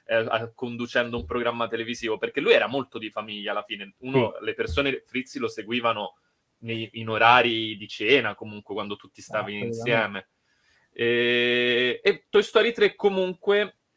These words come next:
Speaker 1: ehm, segna il passaggio di testimone dei, dei proprietari dei giocattoli.
Speaker 2: Eh sì,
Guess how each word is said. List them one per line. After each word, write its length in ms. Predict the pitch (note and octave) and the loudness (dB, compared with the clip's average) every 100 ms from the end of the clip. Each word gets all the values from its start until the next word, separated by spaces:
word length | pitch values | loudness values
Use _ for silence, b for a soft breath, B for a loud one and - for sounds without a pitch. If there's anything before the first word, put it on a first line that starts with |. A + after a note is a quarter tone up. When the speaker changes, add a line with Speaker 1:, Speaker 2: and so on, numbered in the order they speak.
| _ _ _ - | _ _ _ -4
Speaker 1:
ehm, 1120 | B2 B2 A#2+ B2 B2 A#2+ A#2+ B2 A#2+ A#2+ A#2 | 0 2 4 4 4 4 4 0 -6 -8 -10
segna 540 | - - F#3 D3+ B2+ B2+ | -12 0 2 2 0 -2
il 180 | B2+ - | -2 2
passaggio 1120 | F3 E3+ - - F#3 B2+ A#2 A2+ C#3 F3 G3+ _ _ _ _ _ _ _ _ | 4 4 -2 6 10 10 6 0 4 4 0 _ _ _ _ _ _ _ _
di 180 | B2+ D#3 | -8 -2
testimone 1000 | E3 D#3 - G3+ C3 A2 C3 D#3+ E3 - | 0 -2 -4 -4 0 0 0 0 -2 -4
dei, 260 | B2 A#2+ _ | -6 -6 _
dei 260 | B2 B2+ A#2+ | -6 -6 -4
proprietari 460 | - C#3 C#3+ D3 | -4 -2 0 0
dei 140 | C3+ A2 | 0 -4
giocattoli. 600 | G#2 D3 A#2+ - F#2 - _ _ _ _ _ _ _ _ - | 0 2 2 0 -14 -14 _ _ _ _ _ _ _ _ 0
Speaker 2:
Eh 120 | E3 | 0
sì, 320 | - A#2+ - | 0 -6 -8